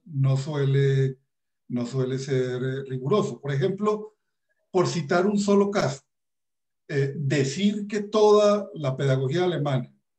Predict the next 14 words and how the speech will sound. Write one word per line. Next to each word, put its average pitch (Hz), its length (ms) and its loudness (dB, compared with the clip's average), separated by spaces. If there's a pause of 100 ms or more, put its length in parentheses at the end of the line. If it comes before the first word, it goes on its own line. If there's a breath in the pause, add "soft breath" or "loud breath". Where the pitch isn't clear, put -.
(340)
es 143 280 -6
solo 190 280 4
Bildung 202 640 0 (540)
es 139 600 -2 (220)
descabellado. 120 640 -8 (1200)
Es 135 140 -12
completamente 165 840 0
descabellado. 123 400 -8 (120)
O 139 100 -6
sea, 156 280 2 (420 loud breath)
eh, 131 480 2 (260)
decir 160 580 0
que, 202 520 2 (200)
que, 156 520 -10